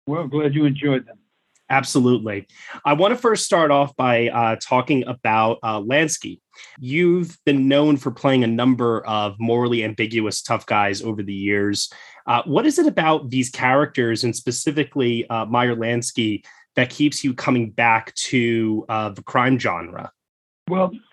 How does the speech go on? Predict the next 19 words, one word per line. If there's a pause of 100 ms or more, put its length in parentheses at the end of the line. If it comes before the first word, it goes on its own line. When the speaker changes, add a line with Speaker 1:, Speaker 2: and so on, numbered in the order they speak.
(240)
Speaker 1:
I
think
when
you
say
morally (140)
ambiguous, (680)
um,
that's
what
keeps
me
coming
back. (240)
I
don't,
Speaker 2:
Mm-hmm. (360)
Speaker 1:
uh, (100)
uh,